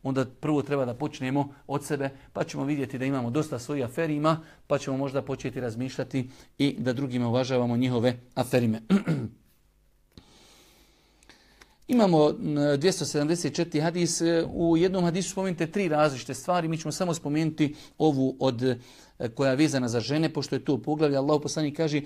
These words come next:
„Neki od vas bi koji tuku svoje žene ko da su robovi.”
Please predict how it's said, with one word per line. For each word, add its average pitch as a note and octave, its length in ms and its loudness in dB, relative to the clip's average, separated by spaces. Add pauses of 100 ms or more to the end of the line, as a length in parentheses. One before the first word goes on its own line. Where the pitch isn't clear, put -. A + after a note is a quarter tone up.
„Neki F#3 480 0
od E3 180 0
vas C3 340 0 (120)
bi G#3 280 4 (240)
koji E3 200 2
tuku A3+ 440 2
svoje A3+ 360 4
žene A#3 360 4
ko C#4 160 4
da B3 100 10
su - 180 0
robovi.” E3 460 6